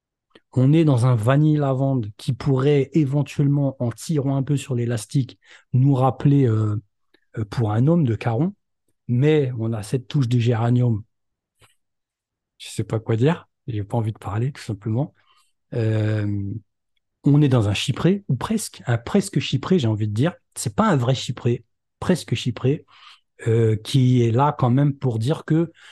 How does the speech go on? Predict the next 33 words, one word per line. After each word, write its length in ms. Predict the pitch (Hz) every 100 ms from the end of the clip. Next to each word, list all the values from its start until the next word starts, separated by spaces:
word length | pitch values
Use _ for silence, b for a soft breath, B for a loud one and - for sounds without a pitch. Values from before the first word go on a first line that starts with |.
| B B
attention, 480 | 120 120 - 160
je 80 | 147
pourrais 300 | - 131 117
être 80 | 147
un 40 | 123
chypré, 360 | - - -
les 120 | 104
gars. 160 | 104 107 _ _ _ _ _
Faites 200 | - 110
gaffe, 460 | 110 107 135 - - _ _
regardez, 640 | 113 113 101 113 170 170 _
je 180 | - 110
m'assombris. 580 | 139 151 - 147 139 104 _ _ B B B B B -
Euh, 400 | 107 104 107 101 - _ _ _ _ _ -
c'est 320 | - - 156
absolument 880 | 156 139 - 170 156 147 156 170 175 _
dingue. 460 | 127 107 139 147 101 - _ _ _ _ _ _ _ _ _ _ _ _ _ _ _ _
C'est 320 | - - -
un 140 | 135 113
coup 180 | -
de 80 | 156
foudre. 300 | - 135 107
Quand 120 | -
je 100 | 151
parle 180 | - 139
de 60 | 113
coup 200 | - 135
de 60 |
foudre, 180 | - 160
vraiment, 240 | 107 127 143
je 80 |
suis 120 | - 113
retourné. 600 | 95 120 - 101 98